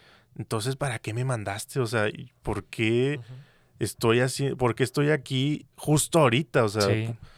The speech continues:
Speaker 1: no, no entendía. Y ju-, y en ese tiempo,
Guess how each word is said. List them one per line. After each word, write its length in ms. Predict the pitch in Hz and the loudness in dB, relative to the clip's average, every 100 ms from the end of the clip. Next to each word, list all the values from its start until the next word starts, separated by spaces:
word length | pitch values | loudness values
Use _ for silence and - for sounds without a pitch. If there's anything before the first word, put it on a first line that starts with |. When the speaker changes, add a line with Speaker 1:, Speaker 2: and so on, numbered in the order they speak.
| - _ | -20 _
Speaker 1:
no, 240 | 117 110 113 | 0 2 2
no 180 | 120 123 | 2 2
entendía. 800 | 123 147 135 120 123 143 156 - _ | 2 0 2 2 4 4 2 -6 _
Y 180 | - 113 | -4 -2
ju-, 260 | 98 127 123 | -2 -2 2
y 80 | 123 | 4
en 100 | 120 | 4
ese 240 | 123 160 | 2 0
tiempo, 600 | - 165 156 123 117 - | 2 2 2 2 0 -2